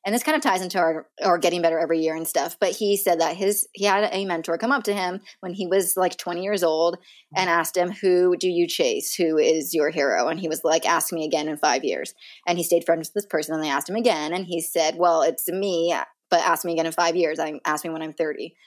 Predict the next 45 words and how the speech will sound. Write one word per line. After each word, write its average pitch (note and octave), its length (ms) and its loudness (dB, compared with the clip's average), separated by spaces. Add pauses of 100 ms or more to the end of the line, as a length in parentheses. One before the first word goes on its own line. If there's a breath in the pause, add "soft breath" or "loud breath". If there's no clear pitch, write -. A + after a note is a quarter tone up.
(120 soft breath)
That's E3+ 240 0
who E3+ 100 0
I D#3 60 0
wanna D3+ 240 -6
be." - 320 -10 (280)
And F3+ 200 0
every F3 340 0
five G#3 320 2
years, D#3 380 0
he E3+ 120 -2
keeps F#3+ 160 -4
thinking, E3 220 -4
"I E3+ 100 -4
just F3 120 -4
wanna F#3 140 -4
be F#3 80 -2
myself." F#3+ 520 0 (280)
Five F3+ 220 2
years F#3 240 -2
from E3 80 -8
now, D#3 160 -2
I D#3+ 60 -2
wanna E3 180 -4
keep E3+ 200 -4
chasing F3 460 0
myself. F3 500 0
I F#3 100 0
wanna E3 180 -2
be F3 100 0
my F3+ 200 0
own A3 100 0
hero D3+ 500 0 (260 loud breath)
and F3+ 140 -2
become F3 240 -2
the F3 80 -2
best F3 160 2
version E3 240 2
of D#3+ 100 -2
me E3 140 -4
every F3 280 0
week, E3+ 340 0
every E3+ 200 2
month, D#3+ 260 -2
every D#3+ 240 0
year. D3+ 420 0